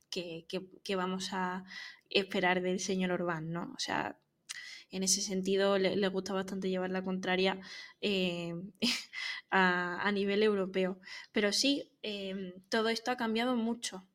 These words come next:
eh, la percepción de todo y, y siempre va a surgir algo más grave, algo más mediático y es cierto que, pues, cada vez se habla menos de, de, del conflicto, pero sigue muy presente, sigue muy presente.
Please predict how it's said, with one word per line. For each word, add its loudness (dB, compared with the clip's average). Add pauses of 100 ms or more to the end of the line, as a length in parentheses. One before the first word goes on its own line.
(100)
eh, -4
la -2
percepción -4
de 2
todo 2
y, 0 (160)
y -4
siempre 2
va 2
a -4
surgir -4 (420)
algo 6
más 0
grave, 6
algo 2
más 0
mediático 0
y 0
es -4
cierto -4
que, -12 (320)
pues, -4 (300)
cada 4
vez 0
se 4
habla 6
menos 0
de, -4
de, -8 (260)
del 2
conflicto, 0
pero 2
sigue 2
muy 8
presente, -4
sigue 0
muy 2
presente. -4